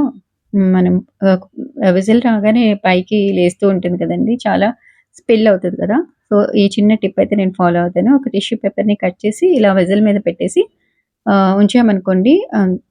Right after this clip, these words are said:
ఒకవేళ అది స్పిల్ అయినా కూడా అది పక్కన పడకుండా నీట్‌గా ఏంటంటే ఆ టిష్యూ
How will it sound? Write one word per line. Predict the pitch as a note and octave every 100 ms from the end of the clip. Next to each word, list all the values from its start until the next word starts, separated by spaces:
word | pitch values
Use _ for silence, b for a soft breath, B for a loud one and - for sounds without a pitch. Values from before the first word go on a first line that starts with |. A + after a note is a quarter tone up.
| _ - _ -
ఒకవేళ | G#3+ G#3+ G#3+
అది | B3 B3
స్పిల్ | - - A3
అయినా | A3+ A3+ A3+
కూడా | A3 A#3 G4 - _ _ _ _ _
అది | G3+ F#3
పక్కన | G3+ - A#3+
పడకుండా | B3 G#3 G3+ G#3 E4+
నీట్‌గా | F4 G#3+ G#3 G#3+ A3+ G#3+
ఏంటంటే | G3 F#3 F#3+ G3
ఆ | C4 G#3+
టిష్యూ | F#3+ - G#3 -